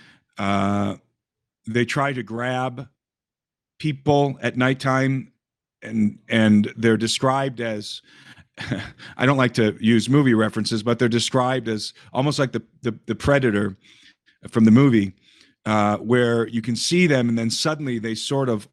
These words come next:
almost go totally transparent. But you can still sort of see 'em there, but they're, they just blend into the jungle. So it's some sort of a cloaking technology that these villagers are describing. Now, let me say, right out, right, right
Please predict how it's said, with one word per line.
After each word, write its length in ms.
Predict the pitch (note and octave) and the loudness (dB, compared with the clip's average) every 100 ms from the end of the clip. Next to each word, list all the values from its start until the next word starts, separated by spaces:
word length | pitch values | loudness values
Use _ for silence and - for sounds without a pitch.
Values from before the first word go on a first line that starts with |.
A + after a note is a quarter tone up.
| - | 0
almost 480 | D#3+ F3+ D3 C3 | 2 2 -4 -8
go 400 | - B2 A2 A2 G#2+ _ - | -8 -4 -4 -6 -12 _ 0
totally 360 | C#3+ C3+ A#2 | 2 4 4
transparent. 760 | A2 A#2+ G#2 G#2 - E3+ A#2+ - _ _ _ _ _ _ | 2 0 0 -2 0 2 0 -2 _ _ _ _ _ _
But 120 | B2 | 0
you 80 | B2 | 0
can 100 | B2 | 0
still 260 | C3+ - E3+ | 0 0 0
sort 200 | C#3+ D3 | 0 -6
of 80 | A2+ | -6
see 260 | - G3 | -4 0
'em 140 | D#3 G#2 | 0 0
there, 300 | G2+ G2 E2 | -2 -4 -6
but 180 | A#2 - | -4 2
they're, 380 | A#2 A2+ G#2+ G#2 - | 4 4 2 -4 -10
they 120 | - A2 | -4 0
just 200 | A#2+ A2 | 0 2
blend 300 | C3+ C#3+ C#3+ | 2 4 2
into 160 | C3+ | -2
the 120 | A2 G#2 | -4 -6
jungle. 480 | G#2+ C3+ A#2+ - | -2 -2 -2 -6
So 100 | F2 | -10
it's 100 | A2 | -2
some 120 | - B2 | 2 2
sort 240 | - C#3 | 4 4
of 80 | A2+ | 4
a 100 | G#2+ | 0
cloaking 460 | - C3+ C3+ A#2+ | 0 0 0 -2
technology 800 | G#2 G#2+ - G#2+ G#2+ G#2 G2 D2+ - - | -4 -8 -6 -6 -4 -4 -4 -6 -10 -2
that 180 | G2 F#2+ | 0 6
these 160 | G#2+ | 4
villagers 480 | G2 A2+ G#2+ G#2+ G2 | 6 4 4 2 0
are 80 | G2 | -4
describing. 500 | F#2+ - G#2+ G2+ A2+ | -4 -6 -4 -2 2
Now, 100 | C3+ | 4
let 120 | F3+ | 4
me 80 | G3 | 4
say, 320 | - G#2+ C2+ _ _ _ - - - - _ | 2 -2 -4 _ _ _ -20 -20 -20 -20 _
right 280 | A2+ D3 F#3+ | 0 2 2
out, 260 | E3+ C#3 C3 | 0 -2 -4
right, 320 | C#3 D3 F3 C#3 | -6 -4 -4 -6
right 320 | D3+ F3 | -6 -6